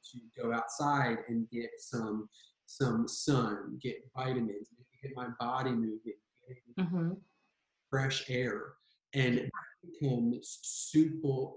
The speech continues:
Speaker 1: uh, super practical
Speaker 2: Mm-hmm.
Speaker 1: for us to, to accomplish. And something that I, um, the overarching, what I hear from you, and basically what your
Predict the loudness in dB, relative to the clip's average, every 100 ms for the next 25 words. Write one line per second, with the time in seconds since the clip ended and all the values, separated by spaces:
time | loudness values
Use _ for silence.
0 | -2 0 0 2 4 4 0 0 0 0
1 | -4 -10 -10 -14 -16 _ _ _ _ -2
2 | 2 4 2 -2 _ _ _ -20 -18 -18
3 | -20 -8 -4 -2 -2 -4 -8 -18 -6 -4
4 | -2 -2 -4 -4 -6 -8 -10 -14 -20 -10
5 | 2 4 4 2 0 2 2 4 4 4
6 | 4 4 4 0 -6 -6 -4 -2 -2 -2
7 | -6 -8 -10 -8 -10 -14 -16 _ _ _
8 | _ _ _ _ -2 0 4 4 4 4
9 | 4 4 4 4 4 2 0 0 2 0
10 | 2 4 4 2 0 0 2 2 2 -2
11 | -10 -20 _ -6 -4 -2 -2 0 0 -2
12 | 0 2 2 -2 -4